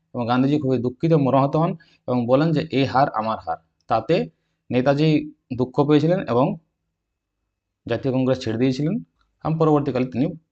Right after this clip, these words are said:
ফরওয়ার্ড ব্লক প্রতিষ্ঠা করেছিলেন। ঠিক আছে? এই সম্পর্কে একটা বিস্তারিত জানতে হলে তোমরা এখানে একটু পজ করে এটা দেখে নেবে। ঠিক আছে? পনেরো নম্বর, স্বামী বিবেকানন্দ শিকাগো ধর্মসভায় বক্তৃতা দিয়েছিলেন কত সালে?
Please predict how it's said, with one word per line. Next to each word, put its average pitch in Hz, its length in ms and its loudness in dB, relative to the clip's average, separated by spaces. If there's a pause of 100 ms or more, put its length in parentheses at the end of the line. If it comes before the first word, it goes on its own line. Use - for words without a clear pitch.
(240)
ফরওয়ার্ড 113 200 0
ব্লক 131 280 -2 (120)
প্রতিষ্ঠা - 280 -8
করেছিলেন। 87 420 -10 (1000)
ঠিক 139 140 -4
আছে? 160 220 -6 (300)
এই 120 120 -4
সম্পর্কে 131 340 -4
একটা 123 120 -2
বিস্তারিত 117 280 -2
জানতে 113 220 -2
হলে 143 100 -2
তোমরা 113 380 -2
এখানে 123 340 -2 (320)
একটু 110 240 -8
পজ 113 240 2
করে - 220 -2 (160)
এটা 98 160 -8
দেখে 98 240 -6
নেবে। 90 200 -8 (260)
ঠিক 123 120 -6
আছে? 143 200 -8 (2500)
পনেরো 147 200 4
নম্বর, 101 260 -2
স্বামী 151 240 2
বিবেকানন্দ 175 360 0
শিকাগো 160 380 4
ধর্মসভায় 151 400 2
বক্তৃতা 131 280 0
দিয়েছিলেন 98 320 -2
কত 127 180 -2
সালে? 170 280 0